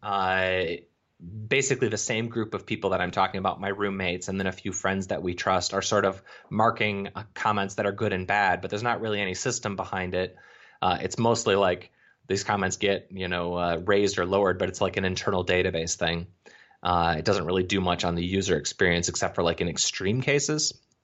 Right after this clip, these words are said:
And then we take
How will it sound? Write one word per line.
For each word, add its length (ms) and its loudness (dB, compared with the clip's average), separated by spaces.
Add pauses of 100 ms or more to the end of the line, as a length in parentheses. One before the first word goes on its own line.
(180)
And 180 0
then 420 2
we 640 0 (1200)
take 320 2